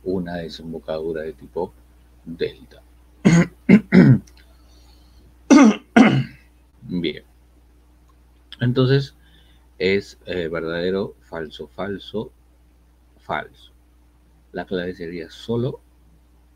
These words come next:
uno. Casita.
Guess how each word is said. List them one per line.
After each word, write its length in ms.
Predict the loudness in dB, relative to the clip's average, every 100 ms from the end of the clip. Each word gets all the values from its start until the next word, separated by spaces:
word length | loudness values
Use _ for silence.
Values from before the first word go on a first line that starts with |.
| _
uno. 260 | -6 -6 -10 _ _ _ _ _ _ _ _ _ _ _ _ _ _ -20 -20 -18 -14 -12 -12 -14 _ _ _ _ _ _ _ -20 _ _ _ _ _ _ _ _ _ _ _ _
Casita. 540 | -10 -10 -12 -14 -18